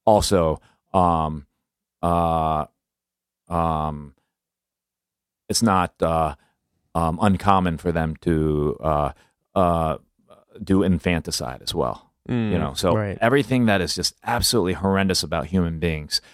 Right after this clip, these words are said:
Speaker 1: um, is rooted in, uh, the, the monkey that we are closestly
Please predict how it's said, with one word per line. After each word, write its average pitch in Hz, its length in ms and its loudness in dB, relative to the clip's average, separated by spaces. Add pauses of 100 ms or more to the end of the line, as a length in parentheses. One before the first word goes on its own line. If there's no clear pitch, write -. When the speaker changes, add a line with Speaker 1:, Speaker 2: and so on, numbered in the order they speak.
(280)
Speaker 1:
um, 82 520 0 (280)
is 82 160 -4
rooted 90 380 2 (220)
in, 82 440 -2 (300)
uh, 82 300 2
the, 82 240 -2 (100)
the 90 160 -2
monkey 85 580 0 (200)
that 85 220 0
we 85 140 -2
are 78 240 0 (140)
closestly 82 800 -2